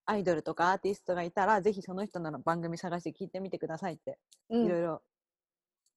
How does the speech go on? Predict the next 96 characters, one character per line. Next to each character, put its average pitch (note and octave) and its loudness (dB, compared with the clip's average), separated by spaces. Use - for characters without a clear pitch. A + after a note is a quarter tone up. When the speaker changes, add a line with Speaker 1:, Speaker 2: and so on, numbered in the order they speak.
Speaker 1:
聞 G3 2
い E3 0
て F#3 2
い G#3 6
い - 2
で G3+ 4
す G3+ 2
よ A3 10
っ B3+ 4
て、 D#3 0
ま A#3 6
さ C4+ 8
に G#3 4
そ A#3 8
れ A3 12
を A3+ 10
じ A3+ 8
ゃ A3 10
あ - 8
今 G#3 6
や F#3 4
っ F#3+ -2
て A3+ 8
る A#3 6
ん - -2
だ E3 -2
ね。 D#3 -6
Speaker 2:
そ C4+ 4
う B3+ 0
そ B3+ 4
う A3 2
そ A3+ 2
う G#3 2
そ G#3 2
う。 E3+ -2
な C4+ -2
ん C4 2
か、 A3+ 0
め B3+ 0
ち - -6
ゃ A#4 4
く - -14
ち - 0
ゃ A4 8
い G4+ 10
ろ G4+ 6
ん G4+ 4
な G4+ 0
人 G4 -2
や A#3+ 6
っ - -6
て A#3+ 2
ん A3+ 2
だ F3+ -4
ね、 F#3 -4
ラ F#3 -2
ジ F3 -6
オ。 E3+ -4
マ D#4+ 0
ジ D4 2
ビ G#3+ 8
ビ A#3 8
っ - 6
た。 F#3+ -2
Speaker 1:
い G3+ -4
や、 B3 -2
そ A3+ 2
う A3 0
そ A3+ 2
う G#3 -14
そ F#3 -6
う。 - -2
も B3+ 2
う F#3+ -2
だ F#4 2
か F4 0
ら。 C4 2
Speaker 2:
福 A#3 -4
山 B3 -2
雅 G#3+ -2
治 G#3 -8
と G3 -10
か F3+ -8
も F3 -12
さ。 F3+ -10
Speaker 1:
そ G#3+ -6
う G#3 -4
そ G3+ -4
う G3 -8
そ F3+ -6
う。 - -12
Speaker 2:
や F#3 -10
っ - -18
て F#3 -12
て - -14
さ。 - -16